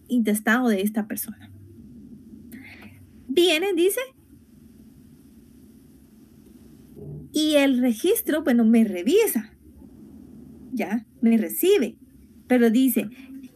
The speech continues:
"Comprueba la existencia de uno más procesos sucesorios". ¿Y qué pasa? Si anterior a mí,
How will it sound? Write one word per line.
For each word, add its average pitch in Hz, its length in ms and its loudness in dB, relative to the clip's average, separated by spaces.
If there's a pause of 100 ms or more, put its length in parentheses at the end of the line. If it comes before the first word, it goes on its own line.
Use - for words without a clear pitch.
"Comprueba 285 1300 0 (220)
la 233 180 2
existencia 226 580 -2
de 226 100 2
uno 226 180 2
más 208 200 -2
procesos 175 380 -10
sucesorios". 220 600 -6 (420)
¿Y 262 120 0
qué 285 140 0
pasa? 392 420 -2
Si 220 140 -2
anterior 226 480 2
a 381 140 2
mí, 320 260 -2